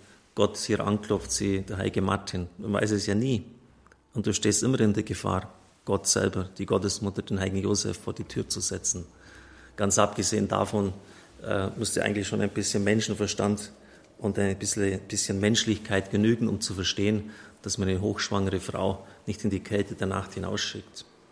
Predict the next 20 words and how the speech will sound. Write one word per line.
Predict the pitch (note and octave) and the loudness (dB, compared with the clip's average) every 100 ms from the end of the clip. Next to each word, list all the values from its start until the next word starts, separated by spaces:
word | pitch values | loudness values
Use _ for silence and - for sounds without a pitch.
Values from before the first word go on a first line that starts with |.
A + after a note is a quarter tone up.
| - _ _ _ - - - - - - - - - - - - - - | -20 _ _ _ -20 -20 -20 -20 -20 -20 -20 -20 -20 -20 -20 -20 -18 4
Liebe | A2+ A2+ A2+ G#2+ - - - - | 8 12 12 10 2 -8 -16 0
Brüder | A#2+ A#2+ | 4 6
und | A#2 | 6
Schwestern | A2 A#2 G#2+ A#2 | 6 4 4 6
im | A2 | 6
Herrn, | G2+ G#2 A#2 C3 C3 - - - - - - - - - - - - - - - - - - - - - - - - - - - - - - - | 6 6 4 2 -2 -12 -18 -20 -20 -20 -20 -20 -20 -20 -20 -20 -20 -20 -20 -20 -20 -20 -20 -20 -20 -20 -20 -20 -20 -20 -20 -20 -20 -20 -20 -2
wer | A2+ A2 G#2+ | 8 8 10
hat, | G#2+ C3 - - - - - - - _ _ - - | 8 8 4 -4 -8 -20 -20 -20 -20 _ _ -20 0
dem | A#2+ A2+ | 4 6
wird | A2+ A#2 | 4 2
gegeben | - G#2+ A2+ A#2 G2 | -4 2 4 4 2
werden. | F#2 F2+ - F2 F#2 - _ _ - - - - | 0 -2 -8 -8 -10 -20 _ _ -20 -20 -20 2
Ja, | A2+ G#2+ B2+ | 8 10 8
es | - A#2+ - | 6 2 4
wird | C3 C3 | 2 2
euch | A#2+ G#2+ | 4 4
noch | A2 G#2 G#2 - | 4 2 0 -4
mehr | G#2 G2+ G#2 G#2+ A#2+ B2 - - | 0 4 4 6 6 6 0 -8
gegeben | - - F#2 F#2+ F2+ | -8 -4 -4 -2 -4
werden. | F2 E2+ - F2+ | -4 -6 -8 -12